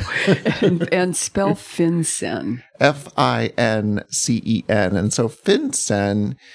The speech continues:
Speaker 2: is the financial crimes, um, arm of the, uh, government. They have a website. Uh, we used to have many, uh, money service businesses clients, and so we did FinCEN registration and, um, compliance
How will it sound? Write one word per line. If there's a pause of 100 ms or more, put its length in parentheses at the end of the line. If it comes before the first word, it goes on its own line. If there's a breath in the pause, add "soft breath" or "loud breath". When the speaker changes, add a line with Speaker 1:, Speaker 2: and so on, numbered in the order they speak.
(200 loud breath)
Speaker 2:
is
the
financial
crimes, (400)
um, (200)
arm
of
the,
uh,
government.
They
have
a
website. (420 loud breath)
Uh,
we
used
to
have
many,
uh,
money
service
businesses
clients,
and
so
we
did
FinCEN
registration
and, (460 loud breath)
um,
compliance